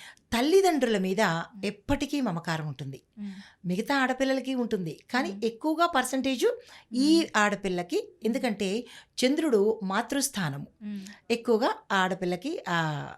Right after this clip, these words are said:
Speaker 1: అభిమానం ఉంటుందన్నమాట. దీంతో పాటు ఏంటంటే, జ్యోతిష శాస్త్ర ప్రకారము ఈ అమావాస్య రోజు పుట్టిన ఆడపిల్లలకు, ఆ, కుటుంబ పరంగా ఆమె చేత ఎక్కువగా వ్రతాలు, నోములు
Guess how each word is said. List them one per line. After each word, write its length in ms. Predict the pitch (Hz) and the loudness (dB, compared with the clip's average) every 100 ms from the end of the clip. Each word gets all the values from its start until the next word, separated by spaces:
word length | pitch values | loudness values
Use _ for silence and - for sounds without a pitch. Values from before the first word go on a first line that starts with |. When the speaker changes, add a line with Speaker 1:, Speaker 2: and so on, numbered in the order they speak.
| - | -6
Speaker 1:
అభిమానం 480 | 180 185 175 185 220 | -4 -2 -2 -2 -2
ఉంటుందన్నమాట. 500 | 147 151 139 135 127 - - - - - | -4 -6 -8 -8 -10 -16 -20 -20 -14 0
దీంతో 280 | 269 349 339 | 2 2 2
పాటు 240 | 285 233 | 2 2
ఏంటంటే, 560 | 208 180 170 190 170 202 208 - - - 175 | 0 0 0 0 2 2 0 -6 -16 -12 -2
జ్యోతిష 440 | 190 320 359 320 | 2 4 4 4
శాస్త్ర 360 | 269 220 208 202 | 2 0 -2 -6
ప్రకారము 720 | 170 156 156 151 170 214 - - - - | -6 -6 -4 -2 -2 -2 -6 -14 -14 -4
ఈ 220 | 214 208 - | -2 -2 -2
అమావాస్య 500 | 220 302 311 262 214 | 0 2 2 0 0
రోజు 260 | 196 180 190 | 0 0 -4
పుట్టిన 420 | - 170 180 180 - | -8 -6 -4 -4 -2
ఆడపిల్లలకు, 920 | 175 226 233 196 160 - 139 165 196 - - - - | -2 0 0 0 -2 -2 -4 -4 -4 -8 -18 -18 -8
ఆ, 400 | 180 170 170 165 160 _ - | -4 -4 -4 -6 -8 _ 0
కుటుంబ 420 | 302 339 381 349 | 4 6 4 4
పరంగా 580 | 330 233 202 185 208 170 - - | 2 2 0 0 0 0 -2 0
ఆమె 300 | 196 240 269 269 | 4 4 4 2
చేత 360 | 190 175 202 170 - - | 0 2 0 0 -4 -6
ఎక్కువగా 400 | 214 - 311 285 | -6 -2 0 2
వ్రతాలు, 680 | 196 185 190 240 247 254 262 | 0 -2 2 4 6 4 0
నోములు 760 | 226 185 170 202 208 214 226 | 0 0 2 2 6 6 6